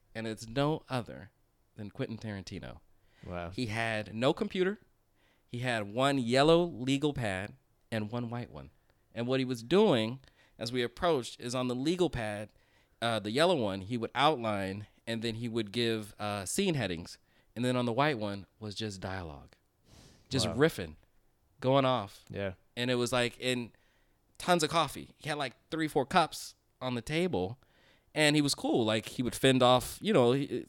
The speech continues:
Speaker 1: talk to a fan a little bit and kinda fend them off, and maybe they want a picture or whatever, and he would say no, but he would sign something. And then they would go away, and he'd go right back to what he was doing. But it, it was like watching, you know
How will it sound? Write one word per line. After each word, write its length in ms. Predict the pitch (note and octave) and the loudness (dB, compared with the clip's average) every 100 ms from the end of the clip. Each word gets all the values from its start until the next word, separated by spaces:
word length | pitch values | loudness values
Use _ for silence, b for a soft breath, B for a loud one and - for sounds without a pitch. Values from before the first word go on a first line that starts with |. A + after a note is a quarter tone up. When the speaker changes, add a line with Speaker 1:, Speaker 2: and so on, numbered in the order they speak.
| - | 0
Speaker 1:
talk 240 | D#3+ C#3+ | 4 4
to 100 | - | 4
a 40 | C3 | 2
fan 280 | B2+ A#2 A2+ | 4 2 4
a 20 | |
little 200 | A2+ A2 | 2 2
bit 260 | A2 A2 | 2 0
and 120 | A2+ G2+ | -2 -4
kinda 360 | G#2+ G2 G2+ - b b b | -2 -2 -4 -8 b b b
fend 240 | - B2+ A2 | 2 4 4
them 120 | G#2+ | 2
off, 360 | G2+ G2+ A2+ G#2 | 2 0 -2 -4
and 360 | F#2 F2+ F2 | -6 -6 -10
maybe 280 | - G#2 G2+ | -8 -4 -4
they 120 | G2+ | -4
want 160 | G2 F#2+ | -4 -4
a 20 | |
picture 380 | - G#2+ - G2 | -4 -4 -4 -4
or 40 | |
whatever, 400 | F#2+ F2+ F#2 G2 | -4 -4 -4 -4
and 300 | F#2+ F2+ F2 - | -6 -8 -12 -14
he 140 | G2 | -12
would 100 | F#2 | -10
say 160 | F#2+ F#2 | -6 -4
no, 340 | F#2 G2+ G2 | -2 -2 -2
but 220 | G2+ G2 F#2+ | -2 -2 -2
he 100 | F#2 | -4
would 140 | E2+ _ | -8 _
sign 280 | C3 G#2+ F#2+ | -2 -2 -2
something. 360 | A#2 E2+ F#2 F#2+ b b b b b | -6 -6 -10 -14 b b b b b
And 120 | G3+ | 4
then 100 | F3+ | 6
they 80 | D#3 | 6
would 140 | C#3+ | 6
go 80 | B2 | 6
away, 260 | A#2+ A2 A2+ | 6 4 2
and 80 | A#2 | 0
he'd 120 | G#2+ | 0
go 120 | G#2 | 2
right 220 | G2+ G2+ | 2 2
back 200 | G2 F#2+ | 2 -2
to 100 | - | -4
what 80 | G2 | -6
he 80 | F#2 | -6
was 160 | F#2 | -8
doing. 320 | F2+ A2 F2 E2+ - | -6 -6 -6 -10 -8
But 120 | A2 | -2
it, 140 | A2 G2 | -2 -2
it 60 | |
was 120 | A2+ A2 | -4 -2
like 300 | G#2+ G2 - | -4 -4 -10
watching, 840 | G2+ A2 A2 - A2 G#2 G2 F#2 - - | -4 0 0 0 -2 -2 -4 -8 -14 -8
you 140 | A2 | -4
know 500 | G#2 G2 F#2+ F2+ F2 | -2 -2 -2 -4 -8